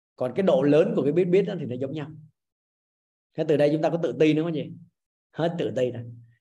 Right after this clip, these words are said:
Thì khi mà chúng ta có được cái vòng tròn tri thức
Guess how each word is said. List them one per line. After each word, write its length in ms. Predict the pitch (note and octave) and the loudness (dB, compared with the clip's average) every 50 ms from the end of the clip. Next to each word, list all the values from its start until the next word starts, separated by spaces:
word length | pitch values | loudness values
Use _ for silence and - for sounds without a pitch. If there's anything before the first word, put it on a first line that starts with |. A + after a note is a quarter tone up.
| _ _ _ _ _ _ _ _ _ _ _ _ | _ _ _ _ _ _ _ _ _ _ _ _
Thì 360 | - D#3+ D#3 D#3 D3+ D3+ D3+ D#3 - - - - | 0 2 4 4 4 2 2 -2 -6 -10 -10 -6
khi 120 | - G3+ G#3 | -2 0 0
mà 100 | F#3+ D#3+ | 2 0
chúng 100 | D#3+ E3 | 0 0
ta 160 | G3 F3+ E3+ - | 0 0 0 2
có 120 | F3 F3+ G#3 | 2 2 2
được 80 | G3+ D#3 | 2 0
cái 80 | D#3 F3 | 0 0
vòng 160 | E3+ D3+ C#3 | 0 0 0
tròn 140 | - C#3 B2+ | -2 -4 -6
tri 80 | C#3 E3 | -6 -6
thức 140 | E3 G3+ | -6 -6